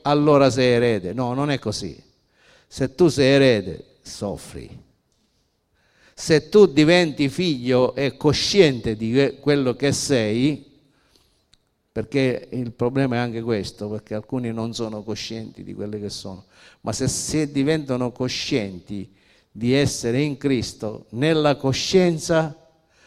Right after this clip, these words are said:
tu ti muovi da figlio. E questo a qualcuno gli dà fastidio.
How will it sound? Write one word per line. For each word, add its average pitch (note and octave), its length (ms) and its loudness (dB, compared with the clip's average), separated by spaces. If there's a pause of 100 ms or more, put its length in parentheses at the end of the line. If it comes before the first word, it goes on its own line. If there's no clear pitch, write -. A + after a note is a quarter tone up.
(240)
tu D#3 340 -2
ti D3+ 160 0
muovi A#2+ 600 -2
da A2+ 200 -6
figlio. E2+ 640 -12 (720)
E C3 200 -6
questo - 1080 0
a A#2+ 160 -4
qualcuno C3+ 580 -2
gli A#2+ 140 -6
dà A2+ 140 -2
fastidio. - 720 -12